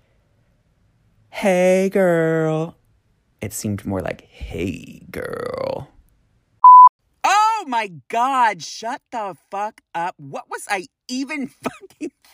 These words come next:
thinking? Oh my God, I'm so fucking embarrassed for myself in this moment. Was this guy straight? As I scrolled through all the photos, I couldn't make it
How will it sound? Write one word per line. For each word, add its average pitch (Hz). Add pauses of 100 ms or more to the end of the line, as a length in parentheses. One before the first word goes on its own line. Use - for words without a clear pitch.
(140)
thinking? 190 (640)
Oh 311
my 143
God, 131
I'm 120
so 143
fucking 135
embarrassed 107
for 104
myself 98 (480)
in 113
this 107
moment. 98 (1300)
Was 160
this -
guy -
straight? - (1040)
As 151
I 170
scrolled 165
through -
all 120
the 143
photos, 104
I 110 (100)
couldn't - (160)
make 123
it -